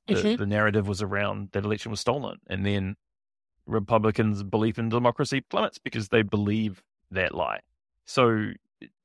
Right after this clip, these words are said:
Speaker 2: Yeah, this,
Speaker 1: it,
Speaker 2: this line could be any shape.
Speaker 1: it could
Speaker 2: It could
Speaker 1: be
Speaker 2: be,
Speaker 1: any
Speaker 2: like,
Speaker 1: shape.
Speaker 2: a straight
Speaker 1: It
Speaker 2: line
Speaker 1: could be, yeah,
Speaker 2: across and then a
Speaker 1: like,
Speaker 2: drop.
Speaker 1: exactly. This is
Speaker 2: It
Speaker 1: why
Speaker 2: could
Speaker 1: you can't do time. You don't do time series. Your time series,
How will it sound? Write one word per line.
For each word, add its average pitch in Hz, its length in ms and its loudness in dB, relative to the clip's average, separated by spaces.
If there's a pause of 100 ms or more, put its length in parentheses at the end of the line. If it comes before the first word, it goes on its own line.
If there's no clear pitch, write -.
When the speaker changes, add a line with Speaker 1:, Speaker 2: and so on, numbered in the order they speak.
Speaker 2:
Yeah, 240 200 6
this, 254 220 4
Speaker 1:
it, - 60 -8
Speaker 2:
this 285 200 2
line 269 240 6
could 208 180 -2
be 180 180 0
any 185 240 4
shape. 160 360 0
Speaker 1:
it 160 120 2
could - 100 4
Speaker 2:
It - 20 6
could - 40 4
Speaker 1:
be 170 160 6
Speaker 2:
be, 185 120 8
Speaker 1:
any 170 80 6
Speaker 2:
like, 156 160 4
Speaker 1:
shape. - 140 4
Speaker 2:
a - 20 2
straight 214 220 6
Speaker 1:
It 190 60 2
Speaker 2:
line 202 160 6
Speaker 1:
could 196 120 2
be, 214 80 4
yeah, 202 40 10
Speaker 2:
across 190 200 4
and 185 100 -2
then 175 80 4
a 170 60 6
Speaker 1:
like, 165 80 0
Speaker 2:
drop. 180 420 4
Speaker 1:
exactly. 147 500 2
This 143 160 -2
is 175 80 -2
Speaker 2:
It 185 60 0
Speaker 1:
why 175 120 6
Speaker 2:
could 165 80 2
Speaker 1:
you 143 80 2
can't 147 340 4
do 120 160 0
time. 123 220 2
You 156 100 -2
don't 214 160 2
do 147 100 0
time 151 280 2
series. 98 600 -2 (800)
Your - 60 -12
time 190 220 4
series, 131 400 2